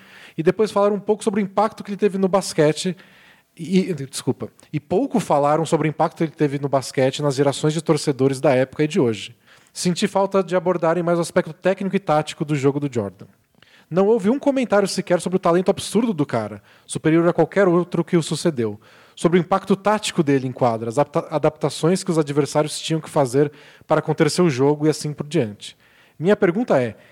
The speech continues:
existe algum ressentimento com o Jordan por parte de vocês? Sei que o blog nunca deu muita ênfase para as discussões bobas sobre quem foi melhor, e isso é inútil mesmo, ainda mais considerarmos que são épocas diferentes.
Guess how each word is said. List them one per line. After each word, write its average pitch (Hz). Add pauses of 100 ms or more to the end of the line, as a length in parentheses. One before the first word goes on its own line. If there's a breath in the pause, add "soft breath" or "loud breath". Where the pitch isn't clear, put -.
(100)
existe 165
algum 190
ressentimento 190
com 160
o 139
Jordan 139
por 120
parte 139
de 123
vocês? 139 (440 soft breath)
Sei 226
que 262
o -
blog 190
nunca 208
deu 196
muita 180
ênfase 160
para 151
as 143
discussões 156
bobas 131
sobre 135
quem 143
foi 147
melhor, 135 (320 soft breath)
e 135
isso -
é 160
inútil 156
mesmo, 107 (300 soft breath)
ainda 127
mais 131
considerarmos 131
que -
são 139
épocas 131
diferentes. 117